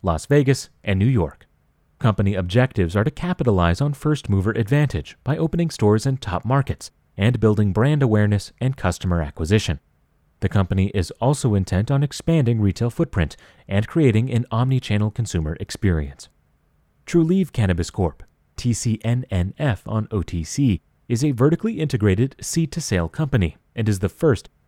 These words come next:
and largest fully licensed medical cannabis company in Florida.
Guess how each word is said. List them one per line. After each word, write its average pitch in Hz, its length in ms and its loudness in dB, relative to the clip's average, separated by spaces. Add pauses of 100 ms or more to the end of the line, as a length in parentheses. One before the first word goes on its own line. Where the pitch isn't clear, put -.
and 151 240 -4
largest 135 500 2
fully 160 340 0
licensed 135 480 -4
medical 117 420 -2
cannabis 123 420 -2
company 87 400 -6 (100)
in 139 100 -2
Florida. 85 500 0